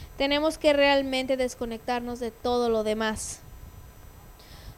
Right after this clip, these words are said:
porque Dios no está conectándose a eso, Él está conectando a lo que nosotros estamos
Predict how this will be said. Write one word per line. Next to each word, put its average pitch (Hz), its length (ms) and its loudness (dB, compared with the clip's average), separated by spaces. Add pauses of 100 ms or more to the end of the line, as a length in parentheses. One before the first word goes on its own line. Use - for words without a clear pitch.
(100)
porque 262 300 4
Dios 254 260 4
no 254 100 -2
está 254 300 -2
conectándose 240 920 -2
a 214 140 6
eso, 208 440 0
Él 240 160 4
está 254 320 2
conectando 247 880 -2
a 247 80 2
lo 226 160 -2
que 233 100 -4
nosotros 262 680 -2
estamos 233 520 -8